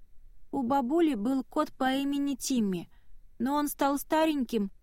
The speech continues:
и ушёл жить к ангелам. И теперь у неё живёт другой кот. Его зовут Айгор».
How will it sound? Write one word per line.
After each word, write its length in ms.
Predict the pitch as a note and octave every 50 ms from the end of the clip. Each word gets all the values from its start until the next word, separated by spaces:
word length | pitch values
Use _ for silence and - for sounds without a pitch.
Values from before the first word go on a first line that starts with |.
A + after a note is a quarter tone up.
| - - -
и 80 | A#3+ B3
ушёл 380 | B3+ B3 - - D#4 D4+ C#4+
жить 260 | A#3+ C4+ C#4+ A#3+ -
к 80 | - -
ангелам. 640 | C4+ B3+ A3+ G#3 G3 G3+ G#3 G3 F#3+ F#3 F#3+ F#3+ - - - - - - - - - -
И 100 | A#3 G#3+
теперь 400 | - C4 - - E4 E4 D4 - -
у 80 | - B3+
неё 300 | C4 C4+ C4+ C#4+ D#4 D4
живёт 380 | C4 C#4+ C4+ C4 C#4+ C#4+ A#3+
другой 480 | A#3 C#4 C#4+ C#4 A3+ G#3+ A#3+ A#3 A3+ A3
кот. 380 | - - A3 G#3+ G#3 - - - - - - - - - - -
Его 360 | - G#3+ A3 A#3+ A3+ C4 D4+ D#4
зовут 460 | B3+ C4 B3+ B3 A#3 C#4+ C#4+ - - - - -
Айгор». 500 | A3+ A#3 A3+ A3+ G3+ G3 A3 A3+ G#3+